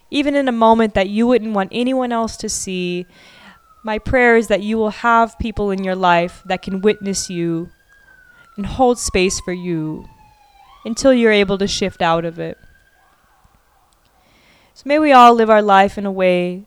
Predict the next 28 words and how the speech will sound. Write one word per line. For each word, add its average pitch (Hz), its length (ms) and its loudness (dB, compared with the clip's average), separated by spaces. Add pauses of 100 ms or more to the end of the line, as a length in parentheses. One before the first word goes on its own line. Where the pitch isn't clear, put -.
(360)
that 202 100 -4
is 202 160 -6
full 233 240 2
of 208 140 0
loving 190 340 2
kindness, 170 840 -8 (960)
delight 226 500 4
in 214 240 -10
all 247 260 6
of 208 140 -4
the 214 100 -4
good, 170 600 -6 (1040)
and 233 160 -2
whatever 285 360 2
you 254 240 -4
perceive 240 460 -4
as 208 180 -4
bad 214 640 4 (480)
in 202 200 -8
others 233 460 2
or 202 120 -6
yourselves, 214 920 -2 (240)
just 339 200 -2
move 240 280 4
to 254 100 -4
the 214 180 -2
equanimous 202 540 0
state - 640 -10